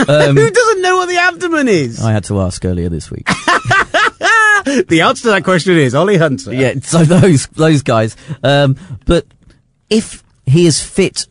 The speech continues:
Speaker 1: enough for the playoffs, do you bring Marshawn Lynch back for Thomas Rawls?
Speaker 2: We have to see how Thomas Rawls plays over the next five or six weeks, obviously.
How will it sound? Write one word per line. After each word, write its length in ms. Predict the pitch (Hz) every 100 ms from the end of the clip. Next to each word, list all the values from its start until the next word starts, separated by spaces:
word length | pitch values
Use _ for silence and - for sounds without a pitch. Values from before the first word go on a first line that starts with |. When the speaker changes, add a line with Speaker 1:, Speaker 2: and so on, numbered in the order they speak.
| _
Speaker 1:
enough 460 | 135 135 127 120 - - _ -
for 580 | - 135 123 117 113 - _ _
the 140 | 117
playoffs, 640 | - 131 107 101 - - - _ _ - -
do 160 | 135
you 140 | 160 147
bring 360 | 139 127 120
Marshawn 480 | - 117 135 - 123
Lynch 220 | 110 85
back 360 | - 104 98 - _ _ _ _
for 180 | _ -
Thomas 360 | - 107 101 -
Rawls? 300 | 90 82 -
Speaker 2:
We 140 | 202
have 100 | 196
to 60 | -
see 80 | 160
how 80 | 135
Thomas 260 | 131 117
Rawls 200 | 117 101
plays 260 | - 110 101
over 120 | 101
the 60 | 104
next 220 | 104 82
five 240 | 113 98
or 20 | 92
six 280 | 107 82
weeks, 240 | 139 110 143
obviously. 560 | 117 120 - 113 110